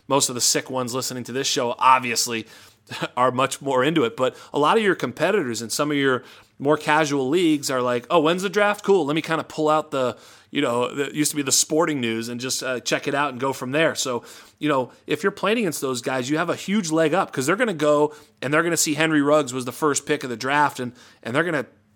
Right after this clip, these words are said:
they're gonna take him higher than they should, and they're gonna take him again, uh, ahead of Brandon Ayuk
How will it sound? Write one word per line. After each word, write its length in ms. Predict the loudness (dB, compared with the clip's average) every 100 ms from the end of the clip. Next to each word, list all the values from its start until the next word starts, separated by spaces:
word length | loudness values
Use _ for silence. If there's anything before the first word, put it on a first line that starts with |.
| _ -4
they're 100 | -2
gonna 160 | -2
take 220 | 0 0
him 120 | 0 0
higher 340 | 4 4 4
than 280 | 2 -2 0
they 160 | 0
should, 300 | 0 4 4
and 120 | 4 0
they're 60 |
gonna 140 | -2 -2
take 180 | -2
him 100 | -2
again, 280 | -4 -4 -8 -8
uh, 160 | -4 -2
ahead 260 | -2 0 -2
of 100 | 0
Brandon 320 | 0 0 -2
Ayuk 460 | -2 -2 -2 -2